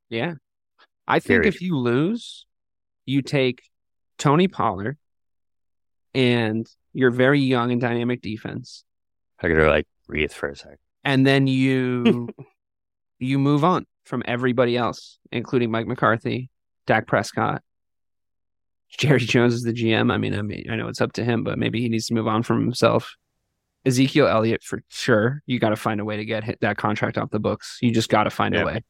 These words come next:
Speaker 1: I don't know. Uh, mortgage some shit. I, I don't know.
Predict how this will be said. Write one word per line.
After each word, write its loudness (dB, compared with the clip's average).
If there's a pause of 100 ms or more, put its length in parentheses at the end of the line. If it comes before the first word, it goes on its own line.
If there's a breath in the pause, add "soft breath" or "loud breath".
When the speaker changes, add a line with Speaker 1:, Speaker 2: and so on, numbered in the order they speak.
(720)
Speaker 1:
I 0
don't 0
know. -6
Uh, -8
mortgage 4
some -2
shit. -4 (120)
I, -2
I 0
don't -2
know. -6